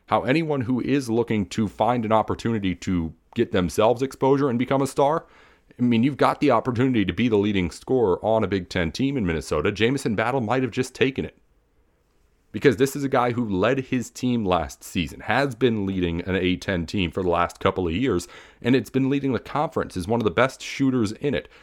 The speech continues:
He now comes over to the Big Ten and adds some three-point shooting to a team in the Gophers that didn't have three-point shooting even when it had all of those guys who were trying to help Minnesota get into an N C double A tournament.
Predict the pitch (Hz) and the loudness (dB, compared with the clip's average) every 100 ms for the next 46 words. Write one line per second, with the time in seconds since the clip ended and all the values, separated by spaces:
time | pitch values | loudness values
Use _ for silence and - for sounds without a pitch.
0 | _ _ - 139 131 143 131 127 131 117 | _ _ -2 0 2 0 2 2 0 0
1 | 120 113 - 123 113 110 110 120 117 - | -2 -4 -4 -2 -2 -2 -2 -2 -2 -4
2 | 101 - 143 131 147 170 - - 76 78 | -4 -2 -6 -4 -4 -4 -6 -4 -2 -2
3 | 92 _ - 120 - 151 143 101 139 117 | -6 _ -4 -4 -2 -2 0 0 0 0
4 | 98 101 90 - - _ - 151 175 175 | 0 -2 -4 -8 -20 _ -6 -4 0 0
5 | 165 170 151 - 147 - 147 127 135 131 | 0 0 -2 2 0 2 0 2 0 0
6 | 123 131 - - - 143 139 104 104 98 | 2 0 -4 -12 -4 -2 0 4 4 4
7 | 92 95 85 - 87 76 76 - 104 92 | 2 0 0 2 4 4 2 0 -2 0
8 | 92 87 - _ _ _ _ _ _ - | 0 0 -2 _ _ _ _ _ _ -2
9 | 131 104 87 87 98 95 87 82 90 82 | 2 2 2 2 2 0 -2 0 0 2
10 | 87 82 78 85 80 76 85 80 76 71 | 2 0 0 -2 -2 -2 -2 0 0 -2
11 | 117 120 73 | 0 0 0